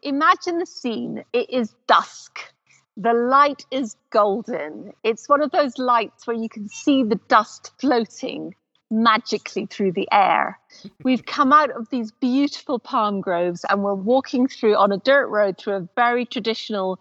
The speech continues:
Speaker 1: red brick village, kind of flanked by romantic kasbahs. It's gorgeous.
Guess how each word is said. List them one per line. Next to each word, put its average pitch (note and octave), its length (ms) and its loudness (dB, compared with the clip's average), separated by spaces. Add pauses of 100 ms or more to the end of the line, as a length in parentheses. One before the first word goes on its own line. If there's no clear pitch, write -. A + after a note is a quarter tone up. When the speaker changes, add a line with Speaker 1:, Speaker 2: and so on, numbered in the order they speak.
(420)
Speaker 1:
red A3+ 340 2 (140)
brick - 320 0
village, G3 500 -4 (920)
kind A#3+ 140 -2
of G#3 120 0
flanked B3+ 640 2
by G#3+ 200 2 (300)
romantic A3 840 -6
kasbahs. F3+ 840 -4 (460)
It's - 400 -6 (560)
gorgeous. C4 760 2